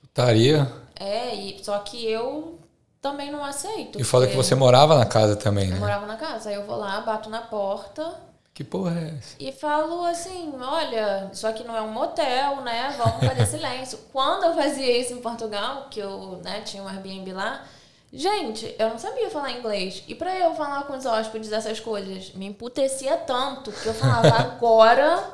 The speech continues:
Speaker 2: eu vou falar inglês." Aí eu jogava no translator como é que falava, ia lá, batia na porta do cliente e, tipo, falava inglês. E assim eu comecei a aprender também, né?
Speaker 1: Sim.
Speaker 2: Mas o Airbnb é muito, o Airbnb é muito bom de fazer.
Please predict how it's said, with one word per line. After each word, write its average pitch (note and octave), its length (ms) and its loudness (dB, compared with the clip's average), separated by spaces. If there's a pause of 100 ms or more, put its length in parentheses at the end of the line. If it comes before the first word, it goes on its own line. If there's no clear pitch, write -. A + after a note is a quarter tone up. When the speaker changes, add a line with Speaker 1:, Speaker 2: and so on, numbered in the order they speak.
(300)
Speaker 2:
eu B3+ 240 2
vou B3+ 160 6
falar D4 280 2
inglês." F#3+ 600 -4 (300)
Aí G#3 200 4
eu A#3+ 80 2
jogava C4+ 360 4
no B3 60 -8
translator C#4 640 -2
como A#3+ 180 -8
é A3+ 60 -2
que A3+ 60 -14
falava, B3+ 580 -2
ia C#4 140 -4
lá, C4 140 0
batia D4 300 0
na D4 120 -2
porta C#4 260 0
do C#4+ 120 -8
cliente C#4+ 540 -4
e, F4+ 220 -8
tipo, G4 260 -8
falava F4+ 420 -2
inglês. D4+ 460 -2
E A3+ 80 -6
assim C4+ 220 -4
eu B3 80 -12
comecei E4+ 340 -6
a - 40 -2
aprender G4 360 -6
também, F#4 300 -8
né? G#3 140 -10 (260)
Speaker 1:
Sim. A2+ 420 0 (800)
Speaker 2:
Mas G#3+ 540 -2
o A#3+ 40 -4
Airbnb C4+ 300 -4
é D#4 40 0
muito, C#4 280 -6 (260)
o A3 60 2
Airbnb A3+ 420 -2
é B3 80 0
muito A#3+ 340 -8
bom A#3 180 -6
de A3 100 -10
fazer. G#3+ 580 -6